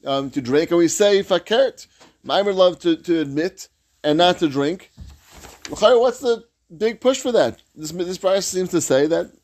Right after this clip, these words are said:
listen, if you're innocent, you're innocent. Why should you push them to be not to drink? The Gemara says, "Ein achanami zechel lekasha kan kodesh nimchuk Megillah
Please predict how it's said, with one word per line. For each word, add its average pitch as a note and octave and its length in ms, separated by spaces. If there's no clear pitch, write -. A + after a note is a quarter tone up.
listen, A3 300
if - 100
you're C#3+ 80
innocent, E3+ 280
you're G#3 100
innocent. F#3+ 320
Why D#3 160
should F#3 160
you E3 60
push G3 200
them D#3+ 200
to D#3 120
be C#3+ 240
not D3+ 240
to C#3 80
drink? G2 280
The D#3+ 80
Gemara F#3 220
says, G3+ 420
"Ein F#3+ 140
achanami F3+ 340
zechel E3 300
lekasha F#3+ 360
kan G3 280
kodesh F#3+ 340
nimchuk F#3 320
Megillah F3 580